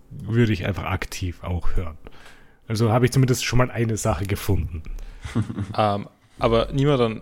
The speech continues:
Speaker 2: dann sage ich dir, in diesem, in dieser, in diesem Atemzug
Speaker 1: Mhm.
Speaker 2: fällt mir noch ein ganz gutes Stoner Metal ein,
Speaker 1: Ja.
Speaker 2: Album ein, nämlich, also ziemlicher Genre-Klassiker, äh, Sleep's Holy Mountain von Sleep.
Speaker 1: Okay, passt, ist notiert.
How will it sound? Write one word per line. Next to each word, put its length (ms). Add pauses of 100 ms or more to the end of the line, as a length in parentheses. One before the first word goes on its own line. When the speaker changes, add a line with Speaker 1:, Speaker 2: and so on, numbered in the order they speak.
(120)
Speaker 2:
dann 120
sage 160
ich 80
dir, 180 (340)
in 120
diesem, 460
in 100
dieser, 480
in 60
diesem 160
Atemzug 420
Speaker 1:
Mhm. 220 (680)
Speaker 2:
fällt 220
mir 60
noch 100
ein 140
ganz 160
gutes 340
Stoner 240
Metal 240
ein, 380
Speaker 1:
Ja. 240 (160)
Speaker 2:
Album 360
ein, 300
nämlich, 460
also 180 (460)
ziemlicher 300
Genre-Klassiker, 760 (180)
äh, 40 (760)
Sleep's 320
Holy 140
Mountain 340
von 140
Sleep. 320 (960)
Speaker 1:
Okay, 340 (220)
passt, 500
ist 160
notiert. 540